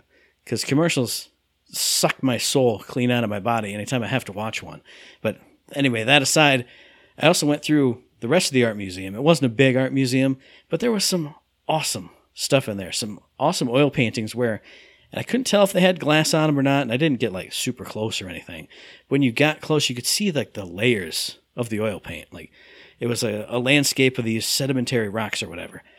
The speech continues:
When you got close, it looked real 'cause of all the layers. You could see it, like, three D. It was beautiful, wonderful. And then,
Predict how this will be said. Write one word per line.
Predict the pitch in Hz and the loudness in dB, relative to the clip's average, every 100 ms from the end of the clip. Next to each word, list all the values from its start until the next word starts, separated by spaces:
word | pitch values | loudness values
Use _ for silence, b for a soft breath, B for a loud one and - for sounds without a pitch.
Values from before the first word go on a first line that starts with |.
| b b | b b
When | 127 131 | -2 2
you | |
got | 131 147 | 4 4
close, | - 175 131 - - _ - | 6 6 4 -2 -12 _ -12
it | 135 - | -12 0
looked | 151 165 - - - _ _ _ _ _ | 2 2 -2 -8 -12 _ _ _ _ _
real | 90 180 117 82 | -2 0 0 -2
'cause | - 123 | -4 -4
of | 110 | -2
all | 113 123 | 0 0
the | 104 | 0
layers. | 90 113 95 82 80 - b b b b b | -2 -2 -2 -6 -8 -10 b b b b b
You | 113 | -12
could | - | -4
see | - - 175 - | -2 0 0 -2
it, | - | -6
like, | - 82 - | -18 -18 -20
three | - - 160 123 | -12 2 4 4
D. | 127 92 | 2 -2
It | |
was | 95 - | -8 -6
beautiful, | 208 226 - - - | 0 0 -2 -12 4
wonderful. | 180 156 - - B B B B B B _ _ _ _ - | 6 6 0 -14 B B B B B B _ _ _ _ 0
And | 151 | 4
then, | 214 226 220 | 4 4 -2